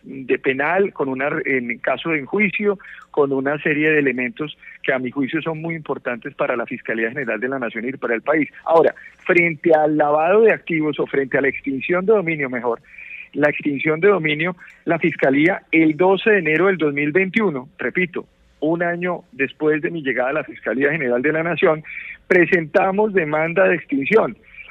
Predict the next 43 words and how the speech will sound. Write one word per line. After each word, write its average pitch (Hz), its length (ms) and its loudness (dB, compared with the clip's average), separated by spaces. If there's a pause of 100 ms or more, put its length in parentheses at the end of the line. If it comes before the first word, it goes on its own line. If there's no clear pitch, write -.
(460)
frente 151 360 2
a 139 60 4
siete 190 640 2
inmuebles 165 640 2
ubicados 147 500 4
en 170 80 -2
la 135 120 -2
ciudad 123 180 -2
de 139 80 4
Barranquilla 170 640 -2 (320)
por 156 160 4
un 151 140 0
valor 180 320 4
de 175 120 2
treinta 160 400 2
y 135 120 0
cinco 139 400 -2
mil 180 400 0
millones 151 640 0
de 131 180 0
pesos. - 380 2 (600)
Es 131 140 0
decir, 160 480 0
eh, 143 320 0
aquí 127 280 -2
la 156 120 4
Fiscalía 151 560 2
ha 160 40 -4
sido 175 280 0
muy, 190 320 0
muy 190 160 0
clara 160 400 0 (460)
frente 139 320 0
a - 20 4
ese 160 140 0
tema 208 400 2 (120)
y 220 140 2
presentamos 180 680 2
una 202 180 0
nueva 214 460 4
demanda 185 540 2
de 202 100 4
extinción 196 680 -2